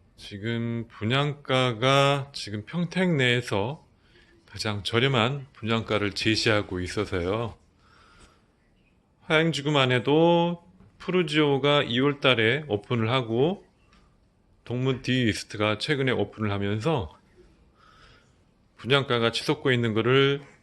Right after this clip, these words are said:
지켜볼 수 있었습니다. 그래서 작년에 분양을 했던, 시작해서 지금까지 이어오고 있는 힐스테이트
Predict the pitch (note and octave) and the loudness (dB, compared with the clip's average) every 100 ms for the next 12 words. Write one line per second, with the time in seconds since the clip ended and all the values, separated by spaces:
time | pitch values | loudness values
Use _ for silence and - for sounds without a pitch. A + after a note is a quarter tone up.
0 | _ - - G#2 A2 - A2 F#2+ G#2+ - | _ -10 -6 -2 -2 -2 -4 -2 -4 -6
1 | F#2 E2+ G2+ C#3+ - _ _ _ _ _ | -8 -4 -4 -4 -10 _ _ _ _ _
2 | - G#2+ A2 - C#3+ D#3 E3+ E3+ _ _ | -2 0 2 2 2 2 -2 -8 _ _
3 | _ _ - - _ - A2+ A#2+ C3 B2+ | _ _ -20 -20 _ -4 -2 0 2 0
4 | - A#2+ B2+ B2 A#2+ - - C3+ C3+ D#3+ | 0 0 2 2 0 -6 -4 -2 0 -4
5 | - - C#3 C3 C3+ B2 - B2+ B2+ B2 | -6 0 2 2 2 0 0 0 2 2
6 | A#2 A2 A#2 G#2+ G#2+ G2 A2 D3+ E3+ F#3 | 2 2 2 2 2 0 2 2 0 -4
7 | - - - - - F3+ E3+ - E3+ D#3+ | -16 -20 -20 -20 0 0 0 0 0 0
8 | - C#3 C#3 F#3 | 0 2 2 -2